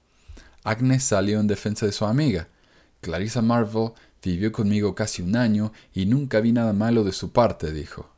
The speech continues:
Sin embargo, Anna Markham fue asignada a entrevistar a Clarissa. Quizás Emma aún no creía en el rumor, ya que su marido hasta ese tiempo se había casado con solo unas nueve mujeres en Nauvoo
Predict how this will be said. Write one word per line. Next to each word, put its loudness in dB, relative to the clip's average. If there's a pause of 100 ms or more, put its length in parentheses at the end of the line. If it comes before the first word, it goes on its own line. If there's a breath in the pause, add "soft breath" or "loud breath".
(300)
Sin -4
embargo, 0 (260 soft breath)
Anna 0
Markham 2 (280 soft breath)
fue 0
asignada 0
a -4
entrevistar -2
a -4
Clarissa. -6 (400)
Quizás 0
Emma 2
aún 4
no 0
creía 2
en -4
el -2
rumor, 0
ya -2
que -6
su -2
marido 0
hasta -4
ese -8
tiempo -2 (320 loud breath)
se -4
había 2
casado -2
con -2 (200)
solo 0
unas -2
nueve 2
mujeres -2
en -2
Nauvoo -4